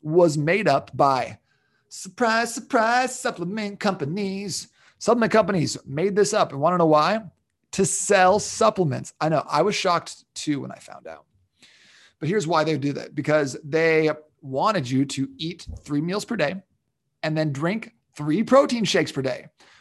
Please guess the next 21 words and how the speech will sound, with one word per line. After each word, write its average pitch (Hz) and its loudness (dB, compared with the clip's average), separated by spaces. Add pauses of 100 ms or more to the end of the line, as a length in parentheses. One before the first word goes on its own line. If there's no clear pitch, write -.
(140)
Apparently, 220 0
they 147 2
also 180 0
wanted 147 0
you 175 -4
to 170 2
have 208 -2 (260)
diarrhea 214 2
every 139 -4
single 131 -10
day. - -10
So 208 -4 (240)
that's - -10
kind 170 0
of - -8
fun. - -12 (840)
Basically, 220 4 (1300)
um, 147 0
there's, 160 0 (300)
they, 156 4 (140)
they 151 2